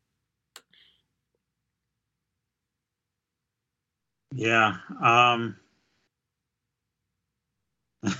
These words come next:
uh, it, it's just,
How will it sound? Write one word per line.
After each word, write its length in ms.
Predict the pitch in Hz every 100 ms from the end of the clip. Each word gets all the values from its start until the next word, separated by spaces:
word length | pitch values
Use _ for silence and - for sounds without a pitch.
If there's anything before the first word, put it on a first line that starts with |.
| - - _ _
uh, 1500 | 143 123 - 185 175 147 139 143 135 - 143 143 143 139 135 131 _ -
it, 300 | 165 160 - - 170 156
it's 220 | 147 143
just, 500 | 143 135 127 -